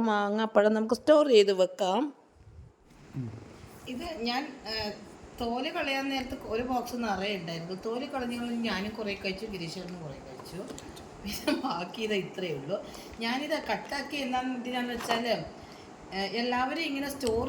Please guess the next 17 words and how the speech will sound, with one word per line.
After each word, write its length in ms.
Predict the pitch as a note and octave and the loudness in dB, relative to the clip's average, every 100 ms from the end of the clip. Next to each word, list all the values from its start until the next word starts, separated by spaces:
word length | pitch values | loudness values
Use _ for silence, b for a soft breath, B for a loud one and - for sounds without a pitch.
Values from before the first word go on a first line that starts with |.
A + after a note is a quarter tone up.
| D4+ | 0
ചെയ്ത് 200 | C4+ C4 B3 | 0 -2 -4
വെക്കുന്നത് 380 | A#3+ A#3 B3 A#3+ | -2 -2 -2 0
കണ്ടു 300 | A3+ G3+ G3+ F#3+ G#3+ | 0 0 0 -2 0
വീഡിയോയിലൂടെ. 560 | G#3+ A3+ G3+ F3 F3 G#3 | 0 0 0 -2 -2 -4
അപ്പം 160 | A#3 B3 | -4 -4
ഞാൻ 80 | C#4 | -2
ഇതുവരെ 200 | C4+ C4+ C4 | -2 -2 -2
ഇങ്ങനെ 160 | C4 B3+ | -2 -2
സ്റ്റോർ 240 | A#3+ A3+ C4+ | -2 -2 0
ചെയ്ത് 200 | B3 G3 G3+ | -2 0 0
വെച്ചിട്ടില്ല. 480 | F#3 - G#3+ - D#3+ G#3+ C4+ - - - - | -2 -2 -6 -4 -2 -2 -2 0 2 2 2
ഇതൊന്ന് 240 | B3+ C#4+ C4+ | -2 -2 -2
സ്റ്റോർ 280 | B3+ A#3 C#4+ D4+ | 0 0 0 -2
ചെയ്ത് 200 | C#4 B3 B3+ | -2 -2 -2
വെച്ചാൽ 360 | B3 B3 A#3+ A#3+ A#3 G#3 | -2 -2 0 2 2 0
ഇത് 100 | A3 A#3+ | -4 -4
കുറച്ച് 240 | - - | -4 -4